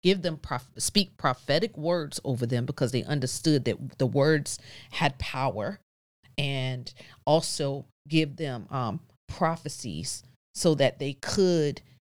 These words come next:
you know, orchestrate and have strategy on how to move forward, you know? So when we think about, you know, today, how far away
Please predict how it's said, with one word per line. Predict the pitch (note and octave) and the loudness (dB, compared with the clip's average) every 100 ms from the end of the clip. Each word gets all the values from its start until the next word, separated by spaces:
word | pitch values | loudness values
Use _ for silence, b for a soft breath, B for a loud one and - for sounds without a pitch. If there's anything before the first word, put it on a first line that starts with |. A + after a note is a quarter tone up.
| _ | _
you | E3 | 2
know, | D#3+ - | 2 2
orchestrate | F#3 F3 C3+ - D#3+ C#3 - _ _ _ _ | 2 2 2 -2 -2 -6 -10 _ _ _ _
and | D#3 | -2
have | C#3 C#3 | 0 -2
strategy | - - D3 C#3+ C3+ B2 - | -6 -4 -4 -2 -6 -10 -8
on | C#3 | -6
how | C3+ D3 C3 | -4 0 0
to | - C3 | 0 -4
move | C3 G#2+ A#2 | -4 -4 -2
forward, | - E3+ - - - _ _ _ _ - | 0 0 -4 -16 -20 _ _ _ _ -2
you | D#3+ | 0
know? | C#3 B2+ C3+ D3+ b - | 0 -4 -6 -12 b -8
So | - D#3 C3+ C3 C3+ _ | 0 2 0 -6 -12 _
when | D#3 | -2
we | D#3+ | 0
think | D#3 F#3 F3 | 2 0 0
about, | D3 C#3 C3 - _ _ | -4 -2 -2 -4 _ _
you | - | -10
know, | C#3+ | -6
today, | B2 - C3 D#3+ F#3 D3 F2 - _ _ _ - | -4 -4 0 2 2 0 -6 -16 _ _ _ -8
how | D3+ D#3+ E3 D#3+ | -2 -2 -2 -6
far | - D#3 C#3 | -6 -6 -6
away | C#3 C3 C#3+ C#3+ B2+ - | -8 -2 0 2 0 -8